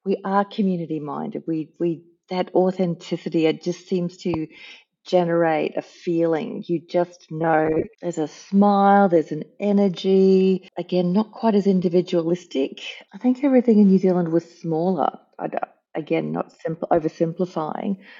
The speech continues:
Whereas you got to Australia, I mean, I landed in Victoria,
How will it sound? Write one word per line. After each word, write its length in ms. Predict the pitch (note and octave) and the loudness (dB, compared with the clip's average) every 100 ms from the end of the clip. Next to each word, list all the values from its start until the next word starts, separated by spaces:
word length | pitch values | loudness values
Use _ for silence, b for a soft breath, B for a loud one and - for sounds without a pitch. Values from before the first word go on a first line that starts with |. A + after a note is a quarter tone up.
| B - | B -4
Whereas 200 | G#3 G#3 | -2 0
you 60 | G3+ | -2
got 220 | A#3+ - | -4 -2
to 100 | A3+ | -2
Australia, 640 | G#3 - F#3 F3 F3+ F3+ | -4 -2 0 2 4 4
I 80 | - | 2
mean, 180 | F3 F3 | 0 -2
I 60 | F3 | -2
landed 440 | E3+ E3+ F3+ F3 | -2 -2 -4 -4
in 120 | D#3+ | -4
Victoria, 720 | D3 - - E3 E3 D#3+ D#3 | -6 -8 -10 -4 -2 -2 -4